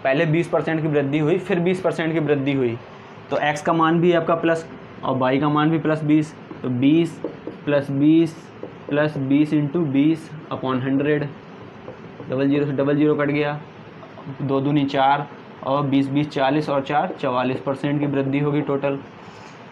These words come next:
ठीक है, पच्चीस परसेंट की वृद्धि हो रही है, फिर पच्चीस परसेंट की वृद्धि हो रही है, किसी भी मूल्य में हो सकती है, किसी, या चावल का मूल्य आ गया, वेतन आ गया, कुछ भी आ गया, इस तरह लगेंगे सवाल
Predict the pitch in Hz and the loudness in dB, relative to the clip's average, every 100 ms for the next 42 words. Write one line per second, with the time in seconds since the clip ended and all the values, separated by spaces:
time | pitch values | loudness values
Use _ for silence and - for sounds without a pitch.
0 | - - - - - 165 196 - - - | -20 -20 -20 -8 -2 0 0 -4 -14 -18
1 | - - - - - - - - - - | -18 -18 -18 -18 -18 -18 -18 -18 -18 -6
2 | 139 135 180 175 165 151 160 156 160 147 | -6 -2 -2 0 -2 0 -2 0 0 0
3 | 147 156 165 160 160 156 - 165 143 139 | 0 0 2 2 2 2 0 -2 -2 -2
4 | - 151 151 143 147 147 147 147 139 151 | -4 -4 -2 -2 0 0 0 0 2 2
5 | 147 143 147 - 180 180 202 180 165 156 | 2 0 -4 -4 -2 2 4 4 4 4
6 | 143 135 120 120 - 123 117 - - - | 2 2 0 -4 -4 -6 -6 -14 -20 -20
7 | - - - 151 - - 139 135 139 131 | -20 -12 -6 -6 -6 -2 0 0 2 2
8 | 143 147 139 143 139 135 135 143 139 135 | 4 2 2 2 2 2 2 2 2 0
9 | 131 147 139 131 139 139 156 170 156 123 | 0 -2 -2 0 0 0 -2 0 2 2
10 | 135 170 - - - - - - 190 - | 2 0 -2 -14 -18 -20 -10 0 0 2
11 | 190 180 165 131 127 123 120 120 117 | 2 4 4 2 0 -2 -2 -2 -4